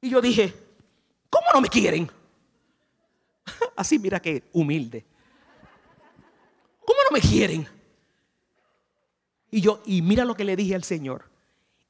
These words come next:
Y con esto termino. Mira lo que yo le dije al Señor. Y quiero llegar a esta escritura para que vean la ridiculeza donde llegamos.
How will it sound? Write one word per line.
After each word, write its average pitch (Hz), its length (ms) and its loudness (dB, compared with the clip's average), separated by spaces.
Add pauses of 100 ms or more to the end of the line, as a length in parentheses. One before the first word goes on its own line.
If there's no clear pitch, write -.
(120)
Y 262 100 0
con 226 200 -4
esto 269 280 -2
termino. 117 500 -8 (1500)
Mira 254 120 -2
lo 247 80 -2
que 208 100 -2
yo 175 100 0
le 170 120 0
dije 151 160 -4
al 143 80 -8
Señor. 127 300 -6
Y 127 40 -8
quiero 175 200 -2
llegar 185 260 -4
a 165 80 -4
esta 180 200 -4
escritura 165 500 -6
para 131 200 -8
que 143 160 -10
vean 151 300 -8 (1800)
la 202 220 -2
ridiculeza 165 920 -6 (1700)
donde 165 300 -2
llegamos. 131 680 -8